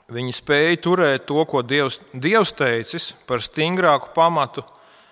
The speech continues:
nekā redzamā pasaule, kas bija ap viņiem.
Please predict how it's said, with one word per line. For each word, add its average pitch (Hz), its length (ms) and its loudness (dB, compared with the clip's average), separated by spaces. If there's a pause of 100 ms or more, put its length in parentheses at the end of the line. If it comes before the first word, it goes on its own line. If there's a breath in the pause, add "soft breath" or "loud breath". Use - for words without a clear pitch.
(320 soft breath)
nekā 123 600 -2
redzamā 113 560 -2
pasaule, 107 640 -10 (520 soft breath)
kas 104 200 -12
bija 107 220 -8
ap - 100 -18
viņiem. 101 420 -14